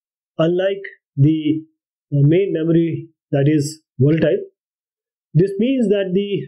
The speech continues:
stored data will be intact, means it will be there even if the system is turned off.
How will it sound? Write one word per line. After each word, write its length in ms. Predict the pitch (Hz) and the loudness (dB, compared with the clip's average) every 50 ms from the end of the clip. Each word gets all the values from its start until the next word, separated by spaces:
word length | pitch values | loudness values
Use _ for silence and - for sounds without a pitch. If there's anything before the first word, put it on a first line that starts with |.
| - | -12
stored 720 | _ - - _ _ - 190 220 254 269 247 175 135 - - _ 147 135 | _ -20 -20 _ _ 0 0 0 0 -2 -4 -6 -8 -10 -10 _ -2 0
data 360 | 147 160 147 147 127 - - - _ _ _ _ _ _ _ _ _ _ _ _ _ - | 0 2 2 0 0 -2 -4 -8 _ _ _ _ _ _ _ _ _ _ _ _ _ 0
will 200 | 135 156 175 175 | 2 2 4 4
be 160 | 180 208 - - | 2 2 2 0
intact, 520 | 165 165 160 143 165 185 151 127 - - - - _ _ _ _ _ _ _ _ _ _ _ _ _ _ _ - | 0 0 0 0 0 0 -2 -2 -4 -8 -16 -20 _ _ _ _ _ _ _ _ _ _ _ _ _ _ _ 0
means 320 | 143 151 190 233 240 - - _ _ _ _ _ _ _ _ _ _ _ _ _ | 2 2 2 2 -2 -6 -10 _ _ _ _ _ _ _ _ _ _ _ _ _
it 120 | - 160 156 | -2 0 0
will 220 | 160 185 190 190 165 | 0 0 -2 -2 -2
be 100 | 180 160 | 0 2
there 340 | 139 151 156 147 160 - - - _ _ _ _ _ _ _ _ _ _ _ _ _ - | 2 2 2 0 -2 -4 -6 -10 _ _ _ _ _ _ _ _ _ _ _ _ _ 0
even 320 | 180 190 196 233 247 - - | 0 2 2 0 0 0 0
if 140 | 185 175 165 | 0 0 0
the 140 | 185 185 | -2 -2
system 320 | 185 175 143 - - 180 165 | 0 -2 -2 0 0 0 0
is 300 | 170 196 214 202 - - _ _ _ _ _ _ - | 0 0 -2 -4 -10 -16 _ _ _ _ _ _ -2
turned 240 | 165 156 151 147 139 | 0 0 2 2 2
off. 200 | 120 - - | 0 -2 -4